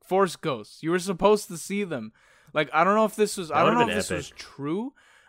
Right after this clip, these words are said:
Speaker 1: but, uh, there was this reliable source that, like, has been leaking Star Wars shit, and it's almost always correct, where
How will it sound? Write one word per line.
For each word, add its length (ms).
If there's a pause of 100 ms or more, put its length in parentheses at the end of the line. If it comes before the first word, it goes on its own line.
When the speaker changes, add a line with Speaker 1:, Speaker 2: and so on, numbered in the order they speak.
Speaker 1:
but, 500 (260)
uh, 200
there 180
was 260
this 280
reliable 680
source 480
that, 180 (100)
like, 260
has 180
been 240
leaking 340
Star 340
Wars 240
shit, 320
and 160
it's 140
almost 420
always 380
correct, 540 (720)
where 500